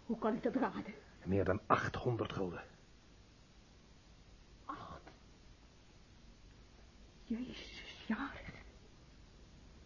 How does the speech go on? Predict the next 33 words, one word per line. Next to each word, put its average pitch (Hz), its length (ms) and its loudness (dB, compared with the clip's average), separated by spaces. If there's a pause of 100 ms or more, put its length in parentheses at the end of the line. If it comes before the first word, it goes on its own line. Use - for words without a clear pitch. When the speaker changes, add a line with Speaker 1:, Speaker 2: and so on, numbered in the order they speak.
(120)
Speaker 1:
Ben 359 120 12
je 311 60 12
op 311 80 12
roof 403 280 12
uit 240 180 12
geweest? 254 440 12
Speaker 2:
Vat - 300 12
jij 127 140 12
dan 120 100 12
niet 123 140 12
waar 117 120 12
het 120 100 12
geld 123 260 12
vandaan 110 300 12
komt? 80 260 6 (1800)
Speaker 1:
Bespaar 233 400 10
me 220 80 10
die 202 120 12
raadsels. - 500 0 (320)
Speaker 2:
Het 85 80 6
is - 20 -8
van 92 100 4
uwlijkje, 85 360 6 (220)
jouw 78 140 4
moeder. 78 300 4 (1120)
Ze - 140 8
gaf 87 140 10
het 87 80 10
me 95 60 10
toen 90 160 8
ze 82 80 8
ziek 90 180 6
lag. 87 300 2